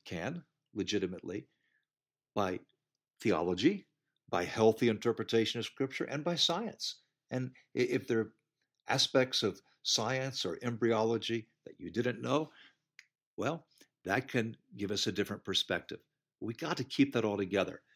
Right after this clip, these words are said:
Otherwise, we'll be a mess, uh, in our, our thinking about this issue or, or other issues. It's consistency. We need to have consistency,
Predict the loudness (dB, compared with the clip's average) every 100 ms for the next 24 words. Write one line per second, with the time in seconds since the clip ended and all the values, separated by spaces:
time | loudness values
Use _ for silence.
0 | -20 -4 0 2 4 2 0 -6 -16 -20
1 | _ _ _ _ _ 2 4 6 6 4
2 | 0 -4 -4 -6 -8 -18 -20 -20 _ _
3 | _ _ -6 -4 -4 0 2 2 -2 -8
4 | -8 0 0 2 -2 -2 -8 -16 -20 -20
5 | -20 -12 -6 -6 -6 0 4 6 4 4
6 | 6 6 4 4 2 2 2 4 4 0
7 | -6 -8 -10 _ _ -6 -6 -2 0 2
8 | 0 -2 -4 -2 -4 -8 _ _ _ _
9 | _ _ _ 0 6 8 6 2 -2 -2
10 | -4 -2 -2 -4 -4 0 -2